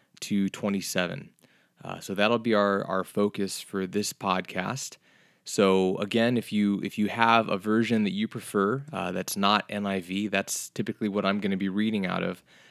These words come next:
for our podcast. If you'd like to pause the podcast and open up your Bible and read Daniel nine, twenty-five to twenty-seven, uh, to get the context, um, and then you can rejoin the podcast and pl-,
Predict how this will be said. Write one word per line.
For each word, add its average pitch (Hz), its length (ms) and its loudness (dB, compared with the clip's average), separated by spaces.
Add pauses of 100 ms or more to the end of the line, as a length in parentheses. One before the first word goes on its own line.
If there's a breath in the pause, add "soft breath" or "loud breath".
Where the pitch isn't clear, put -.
for 107 260 4
our 98 100 2
podcast. 92 760 -2 (320 soft breath)
If - 200 -8
you'd 101 140 0
like 98 300 4
to 95 560 -2
pause 110 400 4
the 107 100 -2
podcast 101 800 -2
and 92 420 -8
open 95 280 -2
up 90 120 -6
your 110 180 2
Bible 107 520 2 (420 loud breath)
and 92 380 -4
read 95 420 -4
Daniel 101 460 2
nine, 98 600 -2 (200)
twenty-five 113 640 0
to 101 120 -6
twenty-seven, 104 760 -6 (380 soft breath)
uh, - 140 -10
to 104 100 -6
get 117 160 2
the 104 60 -4
context, 101 800 -4 (340 soft breath)
um, 92 280 -6
and 95 140 -4
then 98 140 0
you 95 80 -2
can 101 180 -8
rejoin 98 400 0
the 95 60 -4
podcast 95 680 -6
and 95 120 -10
pl-, 98 180 -8